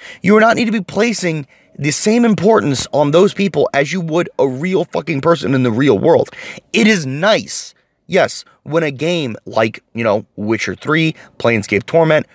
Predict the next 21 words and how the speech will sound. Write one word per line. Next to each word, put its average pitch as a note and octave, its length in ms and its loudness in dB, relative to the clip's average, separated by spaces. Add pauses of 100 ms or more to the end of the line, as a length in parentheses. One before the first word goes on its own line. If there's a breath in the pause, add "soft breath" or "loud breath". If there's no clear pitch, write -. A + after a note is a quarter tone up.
(160 soft breath)
Chrono D#3 360 0
Trigger, D3+ 420 0
some G#2 160 -4
of G2+ 60 -4
the G#2+ 80 -4
greatest G#2 420 -2
R G#2+ 100 2
P G#2 120 -6
Gs G2 180 -6
ever G2 160 -2
made, C3+ 340 -2
just - 140 -10
going C3 240 -2
straight - 380 -2
to E3 80 -8
the D3 40 -8
top C3+ 280 -2
of B2 40 -10
the C3 60 -4
list A#2 220 -2
here, G2+ 180 -10